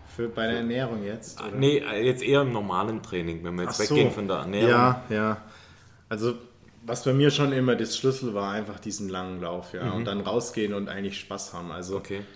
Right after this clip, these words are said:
Speaker 1: bei mir war es schon wirklich so, ich war müde von der Arbeitswoche, bin unter der Woche drei, vier Mal zehn, fünfzehn Kilometer
Speaker 2: Mhm.
Speaker 1: gelaufen und dann am, am Wochenende war ich noch so müde samstags,
Speaker 2: Mhm.
Speaker 1: dass ich einfach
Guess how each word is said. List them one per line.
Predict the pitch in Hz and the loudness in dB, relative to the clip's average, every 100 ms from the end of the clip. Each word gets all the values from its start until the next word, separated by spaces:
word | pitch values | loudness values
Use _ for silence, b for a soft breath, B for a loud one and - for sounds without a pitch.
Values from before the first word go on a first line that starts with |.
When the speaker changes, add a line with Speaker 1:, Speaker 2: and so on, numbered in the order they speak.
| - | -14
Speaker 1:
bei | 95 | -8
mir | 101 104 | -4 2
war | 110 | 2
es | 113 - | 2 0
schon | 113 113 - - - _ _ _ _ - | -2 -4 -10 -20 -20 _ _ _ _ -10
wirklich | 147 113 113 | -6 -6 -4
so, | - 120 | -2 -2
ich | 107 | 0
war | 107 101 | -2 -2
müde | 117 120 131 127 | -2 0 0 0
von | 123 110 | 0 0
der | 98 | 0
Arbeitswoche, | 104 120 120 113 113 120 | 0 -2 -4 -8 -8 -8
bin | 98 107 | -6 -4
unter | 117 113 | 0 0
der | 107 | 0
Woche | 101 104 113 B B B | -2 -4 -6 B B B
drei, | - 98 | -4 -2
vier | 104 110 98 | -2 -4 -2
Mal | 98 98 95 | -2 -2 -2
zehn, | - 101 101 | -4 -8 -8
fünfzehn | - 110 - - 98 | -8 -10 -10 -12 -10
Kilometer | 113 120 117 117 117 | -6 -4 -2 -2 -2
Speaker 2:
Mhm. | |
Speaker 1:
gelaufen | 110 104 110 110 127 113 B B B B B B _ _ | -2 0 -2 -4 -8 -10 B B B B B B _ _
und | 98 98 98 98 95 - _ _ _ - - | -2 0 0 -2 -6 -14 _ _ _ -20 -12
dann | - 92 | -8 -4
am, | 101 98 98 | -4 -4 -6
am | 92 95 | -8 -8
Wochenende | 95 120 107 101 | -8 -4 -2 -2
war | 92 | -2
ich | 98 | -4
noch | 104 95 | -6 -4
so | 110 | -4
müde | 110 120 123 | -2 0 0
samstags, | 95 95 95 - 117 127 120 92 | -2 -4 -6 -6 -4 -4 -6 -6
Speaker 2:
Mhm. | 104 B B B | -10 B B B
Speaker 1:
dass | 104 98 | -8 -8
ich | 98 87 | -6 -6
einfach | 107 - 104 - | -6 -6 -8 -8